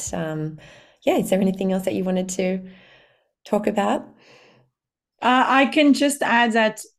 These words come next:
Speaker 2: if anyone is listening to this podcast and they are on their journey to starting working on their mindset,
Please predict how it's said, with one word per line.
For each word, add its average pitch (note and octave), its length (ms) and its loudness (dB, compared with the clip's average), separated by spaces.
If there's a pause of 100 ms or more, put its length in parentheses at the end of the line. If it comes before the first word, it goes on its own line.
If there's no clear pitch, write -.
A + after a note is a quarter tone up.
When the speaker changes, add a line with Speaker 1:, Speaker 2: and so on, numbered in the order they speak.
Speaker 2:
if A3+ 220 -4
anyone A#3 640 0
is G3+ 440 -6
listening A3 400 -2
to A3+ 120 -6
this G#3 200 -6
podcast G3 600 -6
and G3 240 -6
they G3 80 0
are G3 200 0
on G#3 240 -2
their G#3 180 0
journey F#3+ 680 -6 (460)
to F#3+ 720 2 (360)
starting A3 600 2
working G3+ 400 0
on G3+ 180 -6
their G3 140 -4
mindset, G#3 760 -4